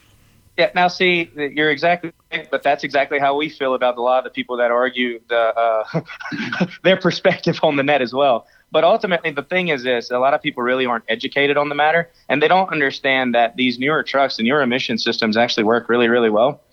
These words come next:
And they can save a lot of money and still have a lot of horsepower, and the truck drives amazing.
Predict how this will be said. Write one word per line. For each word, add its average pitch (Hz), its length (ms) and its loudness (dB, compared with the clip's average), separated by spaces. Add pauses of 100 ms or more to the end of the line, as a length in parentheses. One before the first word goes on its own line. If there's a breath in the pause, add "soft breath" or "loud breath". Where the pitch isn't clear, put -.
(480 loud breath)
And 123 320 2
they 127 120 2
can 151 180 -2
save 165 300 0
a - 20 0
lot 117 220 2
of 113 60 0
money 123 300 -2
and 120 160 -6
still 139 440 0
have 127 160 2
a 110 60 2
lot 117 220 2
of 107 100 -4
horsepower, 127 520 0
and 123 120 -6
the 110 40 -10
truck 160 240 -4
drives 160 280 0
amazing. 156 340 -4